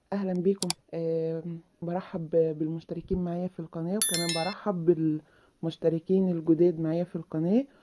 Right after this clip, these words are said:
وبشكركم على كل التعليقات الحلوة اللي أنا بشوفها معايا.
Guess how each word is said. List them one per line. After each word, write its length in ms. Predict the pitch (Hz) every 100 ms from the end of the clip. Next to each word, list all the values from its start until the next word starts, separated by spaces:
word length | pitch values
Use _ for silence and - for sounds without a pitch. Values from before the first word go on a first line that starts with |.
| _ _ _
وبشكركم 1040 | 156 180 185 180 180 - 202 202 - 214
على 220 | 202 180 170
كل 240 | 196 185
التعليقات 720 | 190 180 165 160 175 196 196
الحلوة 500 | 175 160 - 170 185
اللي 120 | 170
أنا 100 | 175
بشوفها 480 | 160 160 190 - 185
معايا. 420 | 160 165 202 262